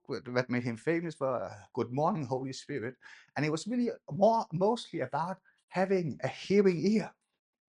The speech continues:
It was not so much about the manifestations, all the other things that comes afterwards, but it's about, "Have you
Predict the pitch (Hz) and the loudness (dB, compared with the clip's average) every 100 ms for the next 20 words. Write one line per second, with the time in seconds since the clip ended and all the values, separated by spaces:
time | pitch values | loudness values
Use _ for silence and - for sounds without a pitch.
0 | _ _ _ _ 147 175 240 247 233 240 | _ _ _ _ 2 6 4 6 4 4
1 | 180 196 190 175 151 156 151 - 202 214 | 8 8 8 4 2 0 -4 0 0 2
2 | 180 156 156 180 196 156 156 190 180 165 | -4 0 4 6 4 2 4 4 4 -2
3 | 175 - - - 185 - 160 190 240 - | -6 -10 -4 0 0 2 4 4 0 -4
4 | 113 107 - _ - 156 - _ _ 165 | -6 -6 -8 _ 4 4 4 _ _ 0
5 | - 139 143 160 - _ - 160 147 | 0 2 2 2 -8 _ -8 -6 -4